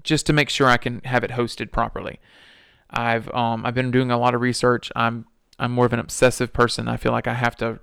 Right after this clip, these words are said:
you know, research everything over and over and over again and make it perfect. And I think I have perfected it to the point that now I can, I think I can actually get it,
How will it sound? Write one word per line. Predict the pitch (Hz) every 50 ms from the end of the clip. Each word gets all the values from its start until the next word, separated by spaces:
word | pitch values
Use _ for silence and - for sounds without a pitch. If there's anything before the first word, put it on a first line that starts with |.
| - - _ -
you | 139 123
know, | 113 113
research | 117 123 117 - 117 - -
everything | 135 123 113 123 117 - - 117 117 120 113 107 -
over | - 131 131 123 117 120
and | 117 113
over | 117 120 110
and | 110
over | 113 113 107 113 113
again | 113 110 113 113 110 117 _ _ _ - - - - - - - _ _ _ _ _ _ _ -
and | 135 120 117 117 117 - - 87 82 - _ -
make | - 135 120 -
it | 120 -
perfect. | - - 123 117 - 113 110 - - - _ _ _ -
And | 127 120 117
I | 113 120
think | - - 156 156 151
I | 151 135 127
have | 123 -
perfected | - 120 - - 117 117 - - 117
it | 120 120 - - - _ _ _ _ _ _ _ _ -
to | - 123
the | 120
point | - - 127 120 101
that | 101 107 104
now | 113 117 110 110
I | 110 113
can, | - 113 110 - - -
I | 123
think | - - 147 135
I | 127
can | - - 120 113 107
actually | - 120 - - - 113 110
get | - 120 117
it, | 117 101 -